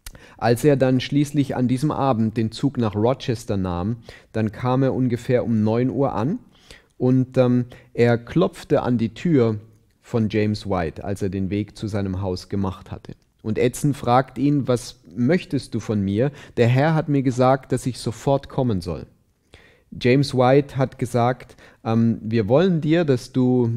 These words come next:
das alte Pferd Charlie nimmst und den Wagen oder die Kutsche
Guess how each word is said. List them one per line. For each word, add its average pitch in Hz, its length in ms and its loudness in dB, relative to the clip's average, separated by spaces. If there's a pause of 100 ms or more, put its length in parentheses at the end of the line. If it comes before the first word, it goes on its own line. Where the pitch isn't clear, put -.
(120)
das 107 180 -4
alte 127 300 -2
Pferd 127 320 0
Charlie 135 420 0
nimmst 135 540 -2 (320)
und 117 320 -2
den 101 180 0
Wagen 131 540 0
oder 120 200 -2
die 107 120 -6
Kutsche 127 560 -2